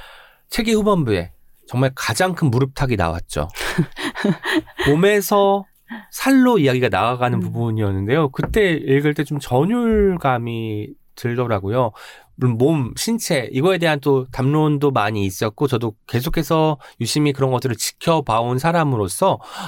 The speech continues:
Speaker 1: '아, 살로 이야기하면 더 이야기가 풍부해지겠구나.'라는 생각이 들기도 했고 작가님께서 이 책에 기술하신 대로 몸이 왜의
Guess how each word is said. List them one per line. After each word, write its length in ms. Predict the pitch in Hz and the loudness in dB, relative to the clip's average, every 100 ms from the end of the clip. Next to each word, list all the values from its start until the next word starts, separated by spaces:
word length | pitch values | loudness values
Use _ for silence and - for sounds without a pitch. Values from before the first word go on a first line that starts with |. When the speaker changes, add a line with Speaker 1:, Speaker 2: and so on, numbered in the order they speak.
| - | -2
Speaker 1:
'아, 240 | 117 113 - _ _ | 0 0 -4 _ _
살로 440 | - - 262 269 240 | -10 0 4 6 6
이야기하면 800 | 143 139 139 135 135 135 143 135 | 4 2 2 0 0 2 0 -2
더 200 | 131 120 | -2 0
이야기가 240 | 107 113 | 0 -2
풍부해지겠구나.'라는 1000 | - 208 208 170 135 135 123 120 117 107 | -2 0 2 2 0 -2 -2 0 0 2
생각이 260 | 117 127 113 | 2 0 -2
들기도 360 | 107 101 110 | -4 -4 0
했고 440 | 147 139 - 175 110 - - - - - - | -2 0 2 2 0 -10 -18 -18 -18 -20 -8
작가님께서 840 | - 107 175 180 175 165 175 170 | -6 -2 -2 0 0 2 2 4
이 80 | 147 | 2
책에 240 | 131 151 143 | 0 -2 -2
기술하신 720 | 135 131 160 160 143 156 147 | 0 -2 0 0 0 -4 -2
대로 440 | 90 85 135 247 - - _ | -2 2 2 0 -8 -20 _
몸이 460 | 127 139 185 254 - _ _ _ | 2 4 2 0 -4 _ _ _
왜의 540 | - 110 151 185 156 | -2 2 4 4 2